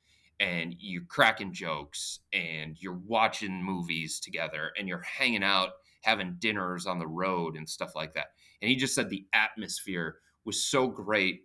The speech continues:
so special, that he had only seen something like that during his career, during the finals run, when he was with LeBron, Kyrie, Richard Jefferson, Channing Frye,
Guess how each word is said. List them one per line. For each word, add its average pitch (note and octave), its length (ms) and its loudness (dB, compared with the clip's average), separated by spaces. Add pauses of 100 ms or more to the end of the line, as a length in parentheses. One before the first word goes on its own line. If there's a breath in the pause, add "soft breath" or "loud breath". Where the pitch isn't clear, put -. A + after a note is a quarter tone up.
so C3+ 480 4
special, F#2+ 800 -2 (240 soft breath)
that A2+ 100 0
he A#2+ 100 6
had A2+ 180 4
only C#3+ 400 6
seen A#2 340 0
something G#2+ 520 0
like F#2 280 2
that F2 320 0
during G2 280 -2
his F2+ 220 -6
career, F#2 580 0 (480 soft breath)
during G#2+ 540 4
the G2+ 60 -8
finals G2+ 560 0
run, D#2 280 -4 (240)
when G2 160 0
he F#2+ 100 -2
was F#2+ 160 -2
with G2 180 -4
LeBron, F2 460 -2
Kyrie, F2 640 0
Richard F#2+ 380 -4
Jefferson, E2 560 -6
Channing F#2 360 0
Frye, - 180 -8